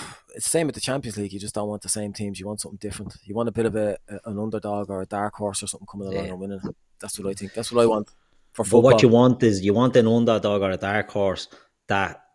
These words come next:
Speaker 2: sort of have the minerals to go all the way, because you don't want to see, like, you know, uh, let's say, who's in there, Ben Porto, let's say, if they're still
Speaker 1: Yeah.
Speaker 2: they're always in it. You don't want to see Porto get into a final with Madrid <laughs> or anything, because
Speaker 1: You just get thumped.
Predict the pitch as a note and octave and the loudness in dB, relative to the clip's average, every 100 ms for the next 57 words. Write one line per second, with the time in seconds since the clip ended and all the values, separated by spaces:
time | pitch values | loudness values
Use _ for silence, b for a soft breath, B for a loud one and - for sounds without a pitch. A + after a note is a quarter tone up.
0 | _ - A2 G2+ F#2 G#2 G2 F#2+ G2 G2+ | _ -4 -2 -2 -2 -2 -4 -4 -2 -2
1 | G2+ F#2+ - - F#2 G2 F#2+ F#2 F2 G2 | 0 -2 -6 -6 -2 0 0 -2 -4 -2
2 | G2 E2+ - F2+ F2 G#2+ G#2+ A2 G#2 F#2+ | -2 -2 -6 -6 -6 -2 -2 -2 -4 -8
3 | - G2 F#2+ F#2 F#2 E2+ - B B B | -6 -6 -4 -6 -8 -10 -18 B B B
4 | B - F2+ G2 G2 F#2 F#2 F#2 F2+ F2+ | B -12 -6 -2 0 0 0 -2 -4 -4
5 | G2 - G#2 F#2+ F2+ E2 D2 - _ _ | -4 -4 -4 -2 -4 -6 -12 -20 _ _
6 | - - F#2+ F2+ F2 E2 E2+ E2 F2 E2+ | -14 -12 -10 -10 -12 -10 -10 -10 -10 -12
7 | - G#2 G2 F#2 E2 E2 D#2+ - D#2 - | -10 -4 -4 -4 -8 -10 -12 -14 -14 -16
8 | _ _ _ _ _ _ - - E2+ - | _ _ _ _ _ _ -20 -10 -8 -8
9 | - C3 B2+ B2 F#2+ D#2+ E2 D#2+ C#2+ D#2+ | 0 6 6 4 -2 -4 -4 -6 -8 -4
10 | F2+ A2 C3+ B2 A2+ - G#2 A2+ G#2+ G#2 | 0 4 6 4 2 -4 -2 0 0 0
11 | F#2+ F2+ F#2 F#2 - G2 G2+ F#2 F2+ F2 | -4 -6 -8 -10 -8 -8 -8 -6 -8 -10
12 | E2+ F#2+ F#2+ - C3 G#2 G2+ F2 F2 - | -8 -4 -2 0 0 0 -4 -8 -12 -8
13 | F#2+ - C3 D3 - C3 - C#3+ C#3 | -6 -6 0 0 4 2 4 2 2